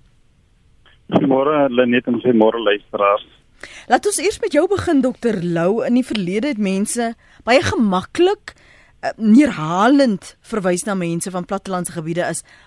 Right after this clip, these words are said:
Speaker 2: hulle is van die plaas, en as jy nou erg wil klink, as jy is af die plaas. Asof hulle minder gesofistikeerd is, eh, minder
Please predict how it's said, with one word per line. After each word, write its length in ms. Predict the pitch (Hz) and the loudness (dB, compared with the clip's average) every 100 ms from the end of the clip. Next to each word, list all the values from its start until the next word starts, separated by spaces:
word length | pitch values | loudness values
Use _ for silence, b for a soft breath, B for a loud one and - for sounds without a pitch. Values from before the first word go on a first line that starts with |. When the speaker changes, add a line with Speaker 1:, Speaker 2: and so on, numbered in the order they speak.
| b | b
Speaker 2:
hulle 140 | 185 | -6
is 100 | 190 | -6
van 140 | 233 208 | -4 -4
die 100 | 202 | -4
plaas, 480 | 226 196 175 165 | -2 0 0 -2
en 60 | 180 | -6
as 100 | 160 | -4
jy 80 | 175 | -4
nou 120 | 180 | -4
erg 320 | 214 233 214 185 - | -2 -4 -4 -12 -8
wil 160 | 175 175 | -6 -4
klink, 240 | 208 180 | -6 -6
as 120 | 170 | -4
jy 200 | 185 175 | -2 -2
is 120 | 180 - | -4 -4
af 160 | 220 - | -6 -2
die 120 | 247 | -4
plaas. 560 | - 180 98 - - - B B B | -2 -4 -4 -6 -10 -10 B B B
Asof 260 | 262 269 226 | -4 0 0
hulle 260 | 226 233 b b - | 2 0 b b -4
minder 380 | 196 233 320 | 0 4 4
gesofistikeerd 1120 | 330 285 - 220 220 - 220 - 254 247 226 196 | 2 -2 -4 -4 -6 -8 -12 -6 0 0 -2 -8
is, 300 | 156 - - | -6 -8 -8
eh, 200 | 165 165 | -10 -10
minder 360 | 185 214 262 | -2 2 2